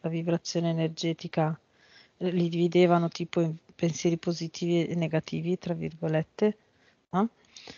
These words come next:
E tenevano, eh, registravano le, le, le vibrazioni dei pensieri negativi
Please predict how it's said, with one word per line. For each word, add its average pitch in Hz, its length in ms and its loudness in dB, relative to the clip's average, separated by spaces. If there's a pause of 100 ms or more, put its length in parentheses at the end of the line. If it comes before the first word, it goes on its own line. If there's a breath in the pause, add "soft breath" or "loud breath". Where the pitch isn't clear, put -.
(260 loud breath)
E 170 480 6 (2000 loud breath)
tenevano, 185 840 8
eh, 165 400 6 (160)
registravano 180 800 6
le, 170 180 -4
le, 175 460 -2 (840 loud breath)
le 190 120 -2
vibrazioni 185 960 4 (140)
dei 180 160 0
pensieri 175 460 4
negativi 175 680 2